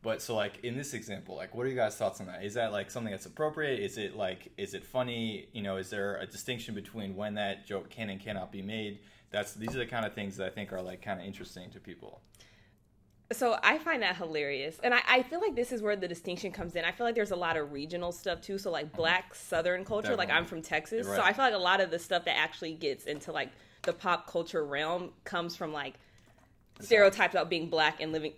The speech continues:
Speaker 2: being from the South.
Speaker 1: Yeah.
Speaker 2: So, like, the whole thing about, like, soul food and, like, fo-,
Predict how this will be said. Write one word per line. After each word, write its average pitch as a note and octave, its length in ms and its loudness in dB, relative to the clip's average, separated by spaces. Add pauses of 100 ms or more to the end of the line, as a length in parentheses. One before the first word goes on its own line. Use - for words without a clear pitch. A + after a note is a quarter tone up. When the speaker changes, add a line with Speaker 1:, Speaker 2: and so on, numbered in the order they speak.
Speaker 2:
being E3+ 180 2
from D#3+ 220 -2
the C3+ 60 -4
South. D#3+ 360 0
Speaker 1:
Yeah. G3+ 160 -2
Speaker 2:
So, A3+ 140 0
like, G3 140 4
the G3 60 0
whole G#3+ 180 4
thing G#3+ 140 -2
about, F3 180 2
like, F3 120 0
soul A3 300 0
food D#3 400 -2
and, D#3 100 -2
like, D#3+ 240 -2
fo-, - 220 -12